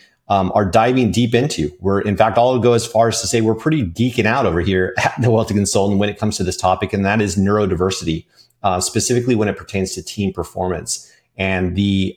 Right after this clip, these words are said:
uh, strategic alignment and organization of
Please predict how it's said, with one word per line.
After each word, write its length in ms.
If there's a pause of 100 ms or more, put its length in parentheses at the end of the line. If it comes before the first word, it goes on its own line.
uh, 320 (160)
strategic 800
alignment 760
and 120
organization 1000 (100)
of 420